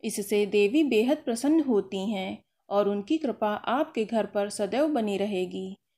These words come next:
दोस्तों, तुलसी का पौधा नवरात्र के दिनों में घर लाएं। यह बेहद शुभ माना जाता है। तुलसी के पास सुबह शाम दीपक जलाएं, फिर देखिएगा माँ लक्ष्मी आपके ऊपर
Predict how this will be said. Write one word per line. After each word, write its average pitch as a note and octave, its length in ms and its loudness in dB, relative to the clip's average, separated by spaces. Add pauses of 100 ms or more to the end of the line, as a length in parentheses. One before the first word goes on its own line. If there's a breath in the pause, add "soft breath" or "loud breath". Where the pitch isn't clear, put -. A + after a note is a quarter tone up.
(180)
दोस्तों, G#3 560 0 (340)
तुलसी A3 360 0
का A3+ 140 0
पौधा G3+ 420 0
नवरात्र G#3 540 0
के A#3 160 -2
दिनों G3+ 280 -2
में G3 200 -2
घर A#3+ 180 -2
लाएं। G3+ 400 -2 (440)
यह D4+ 180 4
बेहद A3 440 4
शुभ C#4 160 2
माना G3+ 340 2
जाता G3 360 -2
है। G3 360 -6 (360)
तुलसी A3 320 2
के B3+ 160 0
पास G#3 320 -4
सुबह C4 340 0
शाम D4 320 2
दीपक G3+ 300 -4
जलाएं, G3 540 -4 (240)
फिर D#4+ 180 4
देखिएगा G3+ 640 2 (120)
माँ G3+ 220 -2
लक्ष्मी B3+ 500 2
आपके A#3+ 400 0
ऊपर G3+ 420 -2